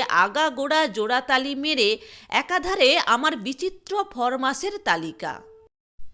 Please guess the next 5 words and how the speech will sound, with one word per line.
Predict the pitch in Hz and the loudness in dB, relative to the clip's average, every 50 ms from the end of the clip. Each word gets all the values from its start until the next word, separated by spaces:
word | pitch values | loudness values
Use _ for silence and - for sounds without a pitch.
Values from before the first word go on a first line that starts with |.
| - - - | -12 -14 -6
"এর | - 349 403 440 427 | -2 0 0 0 0
মানে?" | 392 359 302 311 311 339 381 466 - - - _ _ _ _ _ - | 0 0 0 0 2 2 0 0 -2 -4 -10 _ _ _ _ _ -10
আমি | - 208 220 262 302 269 | -8 -6 -4 -4 -4 -4
জবাবদিহি | 190 208 185 165 202 202 196 170 165 160 226 220 269 262 | -2 -2 -2 0 0 0 0 -2 -6 -10 -8 -6 -6 -8
চাইলাম। | - 220 175 151 156 156 160 160 160 156 | -6 -4 -4 -4 -4 -4 -6 -8 -8 -8